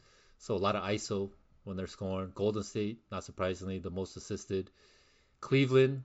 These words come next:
the highest unassisted three-pointers. The Spurs with the most assisted. Brooklyn, this one was very interesting to me.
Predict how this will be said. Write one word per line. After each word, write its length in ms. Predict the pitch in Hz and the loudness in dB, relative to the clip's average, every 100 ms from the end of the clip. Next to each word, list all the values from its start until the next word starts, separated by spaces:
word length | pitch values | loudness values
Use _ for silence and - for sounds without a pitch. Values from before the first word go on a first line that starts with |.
| - | -6
the 80 | 101 | -4
highest 340 | - 113 104 | 0 0 0
unassisted 540 | 120 113 - 107 98 - | -2 -2 -2 -4 -6 -4
three-pointers. 720 | 117 117 131 127 131 131 - _ _ - - _ _ | -4 -2 -2 -2 -2 -6 -14 _ _ -20 -20 _ _
The 80 | - | -12
Spurs 420 | - 151 151 101 | 2 6 6 4
with 100 | 101 | 0
the 60 | 95 | -2
most 240 | 98 - | -4 -4
assisted. 540 | 98 101 87 98 92 - _ - - - _ _ _ _ _ | -6 -6 -4 -4 -6 -8 _ -20 -20 -20 _ _ _ _ _
Brooklyn, 420 | 147 190 101 76 - | 6 8 2 -4 -2
this 200 | 160 - | -2 0
one 160 | 156 | 0
was 120 | 113 90 | 0 2
very 360 | 98 98 98 | 2 2 0
interesting 340 | 98 90 - 85 | -4 -6 -10 -12
to 100 | - | -10
me. 180 | 80 | -12